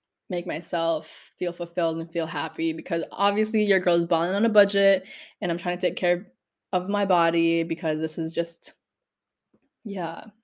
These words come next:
<laughs> Anyways, this is a vessel and we have to be more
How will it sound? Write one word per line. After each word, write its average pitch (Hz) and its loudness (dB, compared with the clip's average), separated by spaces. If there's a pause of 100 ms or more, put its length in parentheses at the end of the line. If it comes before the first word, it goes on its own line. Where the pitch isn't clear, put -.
(120)
<laughs> - -20
Anyways, 180 0 (420)
this 196 -2
is 208 2
a 202 4
vessel 165 2
and 165 0 (1120)
we 208 0
have 190 0
to 185 -8
be 185 -6
more 175 -2